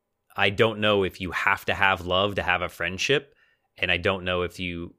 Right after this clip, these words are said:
have to have a friendship to have love. But for me, when I think about, like, you say that is, is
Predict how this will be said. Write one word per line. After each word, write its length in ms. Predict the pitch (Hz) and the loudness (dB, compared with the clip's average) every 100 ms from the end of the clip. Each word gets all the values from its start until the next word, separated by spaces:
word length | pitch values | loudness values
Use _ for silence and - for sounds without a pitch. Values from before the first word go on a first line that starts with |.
| _ - | _ -8
have 280 | - 104 - | 0 0 0
to 60 | |
have 160 | 92 87 | -2 -2
a 60 | |
friendship 420 | 85 98 90 - - | -2 -6 -6 -6 -8
to 60 | |
have 220 | 85 80 78 | -6 -6 -2
love. 500 | 95 98 80 85 - _ _ _ _ _ _ _ - | 0 0 0 -8 -20 _ _ _ _ _ _ _ -2
But 400 | 107 98 90 _ _ _ _ - | 2 2 0 _ _ _ _ -20
for 300 | - - 104 | -12 0 0
me, 480 | 95 139 156 104 95 | 2 0 0 -2 -4
when 140 | 104 98 | -2 -2
I 80 | |
think 260 | 90 127 123 | -2 -4 -2
about, 500 | 101 95 90 90 85 - | 0 2 2 2 -4 -8
like, 260 | 87 85 _ - | -8 -8 _ -16
you 220 | 95 98 | -8 -6
say 260 | - 104 90 | -2 -2 0
that 300 | 90 85 _ _ - | -4 -4 _ _ -12
is, 380 | 98 98 87 - | -8 -6 -6 -8
is 280 | 98 85 85 | -10 -10 -12